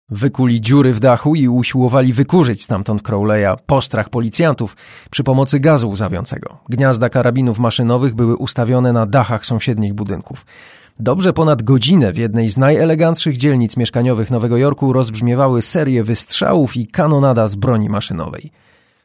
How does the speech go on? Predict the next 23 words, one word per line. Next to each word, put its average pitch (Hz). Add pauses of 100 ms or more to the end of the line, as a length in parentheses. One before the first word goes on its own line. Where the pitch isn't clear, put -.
(160)
Crowley, 180
ukryty 139
za 117
miękkim 131
fotelem, 135 (360)
nie 131
przestawał 139
strzelać 113
do 113
policjantów. -
Bitwie 165
przyglądało 156
się 147
dziesięć 180
tysięcy 156
podnieconych 120
ludzi. 113 (400)
Nigdy 165
przedtem 156
nie 147
widziano 135
czegoś 123
podobnego 110